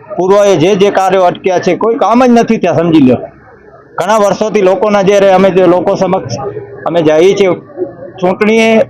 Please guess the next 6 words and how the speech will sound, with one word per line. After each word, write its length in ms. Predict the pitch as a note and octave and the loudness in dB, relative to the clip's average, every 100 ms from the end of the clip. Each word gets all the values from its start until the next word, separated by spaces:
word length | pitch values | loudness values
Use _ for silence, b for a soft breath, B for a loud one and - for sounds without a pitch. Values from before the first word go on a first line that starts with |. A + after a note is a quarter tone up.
| - - - F#3 | -6 -20 -4 0
એટલે 220 | F#3+ G3+ | 2 2
એક 360 | G3 - G#3 | 0 -2 0
પ્રકારનું 680 | G3+ F#3+ G3 G3+ A3 A3 F#3 | 0 0 0 2 2 2 0
લોકોનો 380 | F3+ F#3+ G#3+ G#3 | 0 0 0 2
વિશ્વાસ 420 | F3+ - G3 F3 | 0 0 -2 -2
જીતવાની 460 | E3+ E3+ F#3+ G3 | -2 0 0 0